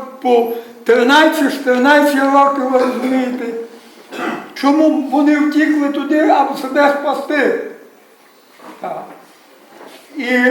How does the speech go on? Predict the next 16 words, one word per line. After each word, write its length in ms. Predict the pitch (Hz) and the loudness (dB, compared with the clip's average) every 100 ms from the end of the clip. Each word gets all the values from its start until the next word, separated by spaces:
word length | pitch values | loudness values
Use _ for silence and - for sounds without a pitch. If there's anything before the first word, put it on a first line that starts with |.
| 285 - - - - - - _ _ _ - - _ _ - - - - - - - - | 0 -4 -10 -16 -20 -20 -20 _ _ _ -20 -20 _ _ -20 -20 -20 -20 -20 -20 -20 -12
коли 300 | 214 262 311 | -2 2 2
ті 160 | 294 | 2
банди 420 | 262 294 294 277 | 2 4 4 2
нападали, 840 | 254 240 240 240 247 254 277 294 311 - - - - - | 2 2 2 4 6 6 4 0 -2 -6 -16 -20 -20 -16
набили 500 | 190 226 240 285 277 | -2 0 2 2 2
досить 460 | 226 254 254 254 214 | 2 2 2 0 -6
людей, 520 | 220 226 247 254 302 302 - - - | -4 2 4 4 0 -4 -8 -16 -6
розумієте, 720 | 254 247 254 247 277 277 277 285 - - - - - - | -6 -4 -6 -2 0 0 -2 -6 -10 -18 -20 -20 -20 -12
ми 160 | 190 285 | -2 0
приймали 720 | 294 285 254 269 277 285 277 - | 2 0 2 4 4 4 0 -2
своє 320 | 254 277 277 | 0 2 2
село. 640 | 277 285 277 202 - - - - - _ _ _ _ _ _ - | 0 0 2 2 0 -6 -14 -20 -20 _ _ _ _ _ _ 0
Тати 320 | 226 226 294 | 0 2 2
наші 280 | 294 277 277 262 | 4 2 0 -4
сиділи 420 | 247 269 269 269 | -6 -2 0 0
кругом 720 | - 254 240 247 262 208 151 | -2 0 2 4 4 2 -4